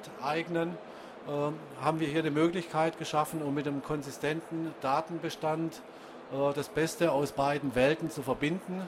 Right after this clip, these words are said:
Das ist einmal eine sehr ergonomische Oberfläche, wie sie das, äh, Open Exchange mitbringt, und eine sehr, ja,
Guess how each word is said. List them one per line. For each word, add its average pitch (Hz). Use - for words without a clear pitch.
Das 139
ist 143
einmal 156
eine 147
sehr 151
ergonomische 147
Oberfläche, 170
wie 160
sie 151
das, 143
äh, 147
Open 147
Exchange 147
mitbringt, 170
und 147
eine 151
sehr, 143
ja, 127